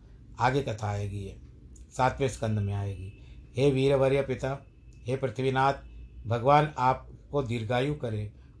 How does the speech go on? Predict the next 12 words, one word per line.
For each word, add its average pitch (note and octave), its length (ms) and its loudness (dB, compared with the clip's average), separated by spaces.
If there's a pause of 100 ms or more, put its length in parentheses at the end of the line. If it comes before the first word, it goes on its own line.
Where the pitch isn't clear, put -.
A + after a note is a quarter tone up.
और B2 120 -2
तुम C#3+ 360 -2
सब D3+ 340 -2
प्रजा B2 300 2
का B2 160 0
पालन A2+ 400 0
करो, G#2+ 360 -4 (340)
क्योंकि D3 260 -2
आपने C#3 380 2
त्रिभुवन C#3 420 0
के C3 120 0
स्वामी A#2 500 -2